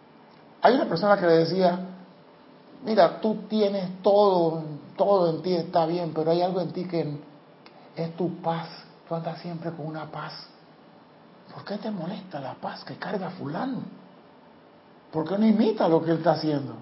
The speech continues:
"No, me molesta tu paz. En el cuartel tú siempre andas reído.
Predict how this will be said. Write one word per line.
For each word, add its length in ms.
"No, 140
me 120
molesta 360
tu 140
paz. 280
En 100
el 140
cuartel 480
tú 100
siempre 320
andas 220
reído. 460